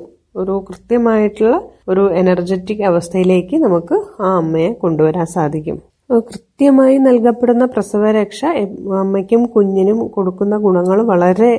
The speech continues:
ഏറെയാണ്. വളരെ ഹെൽത്തിയായ, വളരെ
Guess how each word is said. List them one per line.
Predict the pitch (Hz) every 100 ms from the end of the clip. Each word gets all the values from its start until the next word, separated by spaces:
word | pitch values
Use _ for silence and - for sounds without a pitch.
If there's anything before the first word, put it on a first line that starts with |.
| -
ഏറെയാണ്. | 185 185 202 170 165 302 - _ _ _ 226
വളരെ | 196 190 202 233 226
ഹെൽത്തിയായ, | 220 202 202 226 214 202 196 196 208 240 _
വളരെ | 196 180 180 202 214